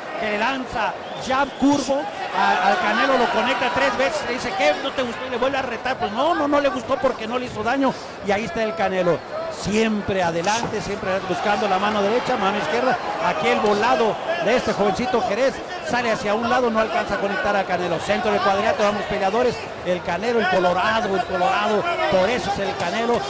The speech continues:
Y aquí le busca la zona hepática este joven Jerez. Este muchacho creo que va a salir cortado, no de los párpados,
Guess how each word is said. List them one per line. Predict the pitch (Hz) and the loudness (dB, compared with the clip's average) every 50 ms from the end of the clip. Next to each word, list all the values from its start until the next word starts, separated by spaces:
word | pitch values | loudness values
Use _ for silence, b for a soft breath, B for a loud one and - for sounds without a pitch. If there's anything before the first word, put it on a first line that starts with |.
| - - - | -6 -4 -4
Y | 190 | -4
aquí | 175 - - 233 | -4 -2 -2 -2
le | 233 226 | 0 0
busca | 196 214 214 - 208 | 2 2 2 2 2
la | 208 190 | 0 2
zona | - 196 196 208 - | 4 4 4 4 4
hepática | - - - - - - - 220 208 175 - - 208 202 196 190 | 4 4 2 2 2 0 -2 -2 0 0 -2 -2 -4 -2 -2 0
este | 226 214 - 208 190 | 0 0 0 0 0
joven | - 190 196 190 185 180 165 - | 2 2 0 0 -2 -4 -6 -6
Jerez. | 175 170 175 170 165 - - - - - - - 339 - | -4 -2 0 0 -2 -2 -4 -6 -6 -4 -2 -2 0 2
Este | - 240 277 277 - - - 233 214 | 2 4 4 2 2 0 -2 -2 -2
muchacho | 202 202 190 185 - - 247 254 269 269 - 254 233 214 - - - - - - | -2 -2 -4 -4 -4 -2 0 0 0 0 2 2 2 2 0 -4 -8 -8 -4 -2
creo | 202 226 247 269 294 285 262 - | 0 2 4 4 4 4 4 2
que | - 214 208 | 0 0 0
va | 208 - 262 | 2 2 2
a | - | 2
salir | - - 214 202 196 220 262 277 262 220 - - - - - - | 2 2 0 0 0 0 0 0 -2 -2 -4 -8 -8 -6 -2 0
cortado, | 233 226 214 - - 269 285 285 269 247 | 0 2 2 0 2 2 2 4 2 2
no | 233 247 262 | 2 2 2
de | 269 269 | 2 2
los | 247 233 214 - | 2 2 2 0
párpados, | - 220 240 247 - 233 214 196 190 175 - - | 0 0 0 0 -2 -2 -2 -2 -2 -2 -4 -6